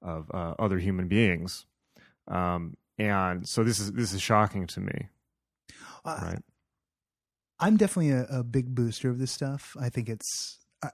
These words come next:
Speaker 2: that experience I had being in that cockpit was basically fulfilling a childhood fantasy
Speaker 1: Right.
Speaker 2: of being an X-Wing fighter pilot.
Speaker 1: Right.
Speaker 2: Um,
Speaker 1: And, and that's just one. I mean, like,
Speaker 2: Yeah.
Speaker 1: literally,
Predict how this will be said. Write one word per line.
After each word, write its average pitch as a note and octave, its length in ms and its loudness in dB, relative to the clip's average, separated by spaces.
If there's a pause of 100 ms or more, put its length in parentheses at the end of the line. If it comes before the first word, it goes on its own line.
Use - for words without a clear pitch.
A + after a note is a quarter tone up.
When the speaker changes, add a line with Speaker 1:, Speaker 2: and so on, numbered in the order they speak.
(160)
Speaker 2:
that C#3+ 340 0 (180)
experience D#3 720 2
I C3 80 2
had A#2 640 -4
being A#2+ 320 2
in A2+ 140 -2
that A2+ 180 -8
cockpit - 680 -12 (580)
was A#2 260 0
basically A#2+ 460 0
fulfilling C3 960 0 (580)
a B2+ 100 0
childhood A#2+ 600 -2
fantasy D3 760 -4 (120)
Speaker 1:
Right. F2+ 400 -4
Speaker 2:
of B2 260 2
being A#2+ 400 0
an A#2 80 -2
X-Wing A#2+ 340 -4
fighter A#2+ 280 -2
pilot. D3+ 340 0 (200)
Speaker 1:
Right. E2+ 280 -6 (280)
Speaker 2:
Um, C3+ 180 4
Speaker 1:
And, A#2 240 6
and A#2+ 140 8
that's A#2+ 200 8
just F#2+ 200 2
one. G#2+ 240 6
I F#2+ 60 2
mean, F#2+ 220 0
like, F2+ 200 0
Speaker 2:
Yeah. D#3 120 8
Speaker 1:
literally, G2+ 440 4